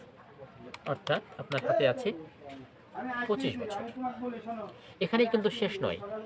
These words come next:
এবার আপনি আপনার যে রিলেটিভ আছে, আত্মীয় স্বজন আছে, আপনি যেহেতু সামাজিক জীব, আপনাকে কিন্তু এই রিলেটিভদেরকে সময় দিতে হবে। না দিলে আপনি কিন্তু একাকিত্ব জীবনযাপন করতে পারবেন না, এটা সম্ভব নয়। আপনি আপনার রিলেটিভদের হয়তোবা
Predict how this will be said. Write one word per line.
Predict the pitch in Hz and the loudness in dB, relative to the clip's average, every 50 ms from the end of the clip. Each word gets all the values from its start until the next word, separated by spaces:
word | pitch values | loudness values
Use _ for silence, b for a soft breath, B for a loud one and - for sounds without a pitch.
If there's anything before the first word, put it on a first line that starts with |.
| - - - - - - - - | -10 -14 -14 -14 -14 -14 -4 2
এবার | 202 208 247 240 | 6 8 8 8
আপনি | 226 214 - 233 220 | 8 6 6 6 4
আপনার | 202 208 214 196 175 | 6 6 4 0 2
যে | 170 208 - - - 147 | 2 2 2 2 2 2
রিলেটিভ | 135 156 180 185 - 247 208 | 6 6 6 6 6 6 6
আছে, | 135 98 - - - - - | 6 6 6 0 -6 -4 -2
আত্মীয় | 139 139 135 - - 165 143 - | -2 -4 -4 -8 -6 -6 -4 -4
স্বজন | 202 180 185 143 | -2 -2 0 0
আছে, | 110 101 - - - - B B 165 B B - | 0 -2 -2 -4 -8 -8 B B -10 B B -6
আপনি | - - 214 202 | -4 -2 -2 0
যেহেতু | 170 170 - - | 0 0 0 0
সামাজিক | - - 156 147 151 151 151 156 123 - | -2 0 0 2 2 2 2 0 -4 -4
জীব, | - 117 104 - | -6 -6 -2 -2
আপনাকে | 127 127 - 156 160 - 190 | -2 -2 0 -2 -2 -2 0
কিন্তু | - 202 190 185 - 160 147 196 - B B B B | 0 0 -2 0 2 2 2 0 -2 B B B B
এই | 151 139 | 4 4
রিলেটিভদেরকে | 135 160 160 - 196 175 165 180 175 - 170 143 | 6 6 4 2 2 0 2 0 0 0 0 -2
সময় | - - 170 175 165 143 | 0 0 2 2 2 2
দিতে | 147 - - 160 | 0 0 -2 -2
হবে। | - - - - - - - - - - - - - 151 | -4 -4 -6 -8 -8 -10 -10 -14 -12 -12 -12 -8 -2 2
না | 156 151 | 2 2
দিলে | 151 151 156 151 | 2 4 4 4
আপনি | 139 - 151 139 | 4 4 0 -2
কিন্তু | 156 156 143 - 160 143 - B B B B B | -2 -4 -2 -2 -2 -2 -4 B B B B B
একাকিত্ব | 135 - 156 - 180 156 - - 170 151 | 0 0 2 0 0 -6 -6 -4 -4 0
জীবনযাপন | 143 147 143 147 139 143 131 - 139 123 | 0 2 2 4 6 6 4 4 4 0
করতে | - 131 - - 123 | -2 -2 0 -2 -2
পারবেন | - - 151 147 110 110 90 | -2 0 -2 0 0 -2 -2
না, | 92 104 | -4 -4
এটা | 113 - | -4 -4
সম্ভব | 143 - - 196 185 139 113 - | -4 -2 0 0 2 2 0 0
নয়। | 95 90 85 - - - B B B B B - | -2 -4 -6 -6 -10 -12 B B B B B -4
আপনি | 160 160 185 190 185 | -2 0 2 4 4
আপনার | 165 151 - 175 175 165 143 | 4 4 4 6 4 6 8
রিলেটিভদের | 151 160 - 190 190 170 165 190 180 - - | 8 8 8 8 4 6 6 6 6 8 8
হয়তোবা | 170 160 160 165 170 170 170 170 170 | 8 8 8 8 10 10 10 10 8